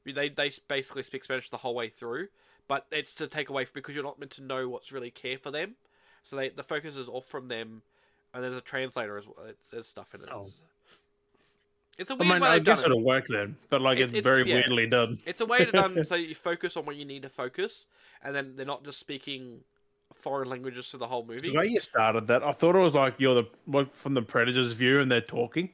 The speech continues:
Speaker 2: and then you're getting the translated version.
Speaker 1: Yeah, no. That's what I mean. It's, it's weird to explain,
Speaker 2: I mean,
Speaker 1: but
Speaker 2: that'd be
Speaker 1: that's what
Speaker 2: pretty
Speaker 1: they've done.
Speaker 2: cool, though, actually.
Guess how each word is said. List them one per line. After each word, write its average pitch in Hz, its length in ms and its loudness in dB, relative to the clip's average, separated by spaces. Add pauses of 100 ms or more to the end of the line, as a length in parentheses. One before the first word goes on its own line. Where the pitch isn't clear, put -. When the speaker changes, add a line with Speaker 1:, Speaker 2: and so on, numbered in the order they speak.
Speaker 2:
and 143 120 -2
then 143 80 4
you're 143 100 4
getting 131 260 2
the 120 80 2
translated 120 640 2
version. 113 420 -2 (340)
Speaker 1:
Yeah, 131 200 -4
no. 117 280 -8 (300)
That's 180 180 -2
what 185 100 2
I - 20 0
mean. 147 160 -2
It's, 127 120 -12
it's 160 180 -12
weird 175 140 -4
to 165 60 -10
explain, 147 240 0
Speaker 2:
I - 40 6
mean, 302 60 2
Speaker 1:
but 285 40 4
Speaker 2:
that'd 285 100 4
be 339 60 4
Speaker 1:
that's 254 80 2
what 339 80 8
Speaker 2:
pretty 165 120 8
Speaker 1:
they've 131 100 -4
done. 156 80 6
Speaker 2:
cool, 233 100 4
though, - 440 -6
actually. 113 400 -6